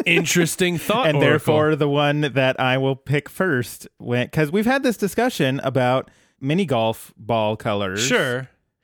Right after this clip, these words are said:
Speaker 1: Well, the, well, the, the
Speaker 2: We're
Speaker 1: ball
Speaker 2: both, we're both blue.
Speaker 1: Sure. Well, the ball color though is not indicative, indicative of the person's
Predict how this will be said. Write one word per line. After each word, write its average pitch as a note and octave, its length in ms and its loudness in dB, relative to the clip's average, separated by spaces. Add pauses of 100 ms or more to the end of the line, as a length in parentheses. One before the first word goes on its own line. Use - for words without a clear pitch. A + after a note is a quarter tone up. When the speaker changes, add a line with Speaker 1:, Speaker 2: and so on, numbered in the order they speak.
(200)
Speaker 1:
Well, A3+ 140 0
the, A#3+ 260 -2
well, A3+ 220 0
the, G3 140 -2 (200)
the F3+ 140 0
Speaker 2:
We're E3 80 4
Speaker 1:
ball F3+ 80 2 (100)
Speaker 2:
both, E3+ 140 -2
we're D#3 140 2
both C#3+ 280 2
blue. B2 520 -2
Speaker 1:
Sure. F3+ 340 -4
Well, G3 160 -2
the F#3+ 80 -6
ball C#4 260 -4
color F#3 340 -2
though C3 380 0
is C#3 180 -4
not F3+ 220 -2
indicative, C#3+ 800 -4 (520)
indicative B2 800 -4
of A#2+ 460 -4 (240)
the C3 340 -2 (120)
person's C3 760 -6